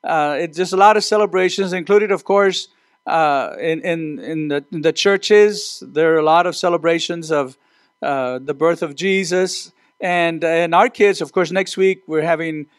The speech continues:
uh, our children present a little skit that they've been working on, and it's gonna be, uh, as Benji said, we're inviting you to come. It's gonna be a great time. We're gonna have some hot chocolate, some cookies, some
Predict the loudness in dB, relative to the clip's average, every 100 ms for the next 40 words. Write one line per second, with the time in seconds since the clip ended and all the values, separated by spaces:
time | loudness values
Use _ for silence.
0 | _ _ -6 -4 -2 -2 -4 -2 -2 -2
1 | -4 -6 -2 0 0 -4 -4 -4 -2 -2
2 | -2 -4 -6 -2 -2 -2 -4 -2 -2 -2
3 | -2 -2 -4 -2 0 0 -2 -4 -8 -8
4 | -6 -6 -4 -2 -4 -6 _ _ -12 -8
5 | -6 -6 -6 -6 -6 -2 -2 0 0 2
6 | 0 0 -6 -2 -2 -2 -4 -6 -4 -2
7 | -2 -2 -2 -2 -4 -4 -4 -6 -6 -4
8 | -4 -2 -4 -4 -12 -8 -8 -4 -2 -4
9 | -4 -8 -8 -12